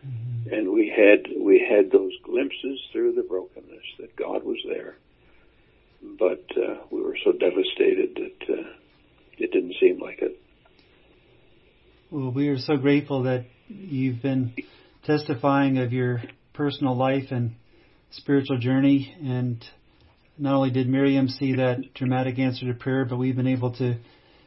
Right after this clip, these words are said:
Speaker 1: to hear about it as well. And, uh, I think we can identify, Lord, with the Lord's work in your life, Don, the need to surrender, but also the need to have a grace awakening, as it were,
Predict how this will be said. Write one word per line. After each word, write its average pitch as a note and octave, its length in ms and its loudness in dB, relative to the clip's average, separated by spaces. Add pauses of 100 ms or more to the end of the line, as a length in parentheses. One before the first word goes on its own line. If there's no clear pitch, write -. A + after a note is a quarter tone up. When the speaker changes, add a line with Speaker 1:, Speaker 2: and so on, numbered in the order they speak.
(120)
Speaker 1:
to D3+ 80 -4
hear C3+ 220 2
about B2+ 300 0
it A#2+ 100 -4
as A#2 180 -2
well. B2 580 0
And, B2 380 -2
uh, A#2+ 240 -4 (180)
I C3+ 120 -6
think B2 200 0
we C#3 120 2
can C#3 120 -2
identify, C3 540 0
Lord, B2+ 300 -4 (480)
with C#3 240 0
the C3 100 -2
Lord's B2+ 300 0
work C3 220 -2
in C3 60 -2
your B2 120 0
life, C3+ 280 2
Don, B2 320 0
the A#2+ 60 -2
need B2+ 380 0
to A#2+ 240 -2 (400)
surrender, C#3 560 4
but B2+ 100 0
also C3 300 2
the C3 80 0
need B2+ 260 0
to A#2 280 -2 (240)
have C#3 200 2
a B2 60 0
grace C3 320 0
awakening, B2 560 0
as A2+ 120 -4
it B2 60 -8
were, A#2 340 -4